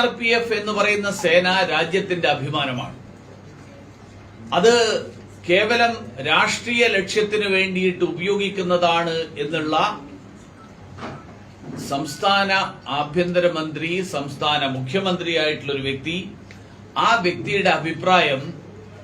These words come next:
കേരളത്തെ അപമാനിക്കുന്ന, കേരളത്തിലെ സാധാരണ ജനങ്ങൾക്ക് അപമാനമാണ്. ഇങ്ങനെയുള്ള ഒരാളാണ് കേരളത്തിന്റെ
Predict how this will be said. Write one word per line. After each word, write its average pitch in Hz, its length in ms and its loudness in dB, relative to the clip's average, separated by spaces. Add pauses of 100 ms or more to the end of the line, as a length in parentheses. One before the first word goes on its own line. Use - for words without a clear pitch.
(360)
കേരളത്തെ 190 600 4 (320)
അപമാനിക്കുന്ന, 160 760 -4 (120)
കേരളത്തിലെ 165 560 0 (140)
സാധാരണ 180 460 2 (100)
ജനങ്ങൾക്ക് 143 420 -4
അപമാനമാണ്. 120 580 -10 (920)
ഇങ്ങനെയുള്ള 233 520 6
ഒരാളാണ് 185 560 4 (720)
കേരളത്തിന്റെ 190 560 4